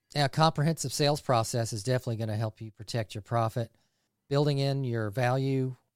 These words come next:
and having a complete sales process, filtering out leads so you can really get to your ideal client, right? So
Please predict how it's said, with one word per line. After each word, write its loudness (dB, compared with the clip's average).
and -6
having -2
a -8
complete -6
sales -4
process, -2
filtering -2
out -2
leads -2
so -6
you -2
can -6
really 0
get -2
to -6
your -2
ideal -2
client, -2
right? -4
So -2